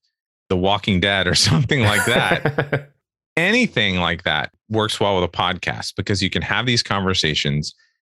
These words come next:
Speaker 1: You can talk to people. You can talk to your audience. They become your friends. They think of you as a friend. They trust you. And then whatever you want to accomplish, whatever goal you have with that podcast is easy to accomplish because of that connection.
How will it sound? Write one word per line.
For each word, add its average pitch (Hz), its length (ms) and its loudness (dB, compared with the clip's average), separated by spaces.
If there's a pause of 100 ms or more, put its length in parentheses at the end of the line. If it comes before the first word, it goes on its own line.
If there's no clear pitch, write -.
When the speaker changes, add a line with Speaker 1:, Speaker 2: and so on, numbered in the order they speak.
(140)
Speaker 1:
You 87 260 2
can 73 420 0
talk - 260 -2
to - 80 -20
people. 139 500 0
You 92 160 0
can 85 160 -8
talk 85 320 -2
to - 120 -2
your 76 220 0
audience. 104 580 0 (440)
They 98 240 0
become 107 360 0
your 87 120 2
friends. 110 420 0
They 92 120 2
think 110 260 -2
of 98 120 0
you 95 160 2
as 92 80 2
a 87 60 -2
friend. 87 360 -2
They 78 100 2
trust - 440 -2
you. 82 340 2 (440)
And 95 200 2
then 104 280 2
whatever 101 300 0
you 127 160 2
want 120 180 0
to 107 80 0
accomplish, 123 540 0
whatever 98 260 0
goal 98 320 0
you 98 180 2
have 78 380 0 (480)
with - 80 -4
that 87 160 -4
podcast 107 600 -2
is 90 240 -6
easy 104 300 2
to 90 140 0
accomplish - 640 -4 (340)
because 90 340 -2
of 78 80 -2
that 69 180 -4
connection. - 420 -6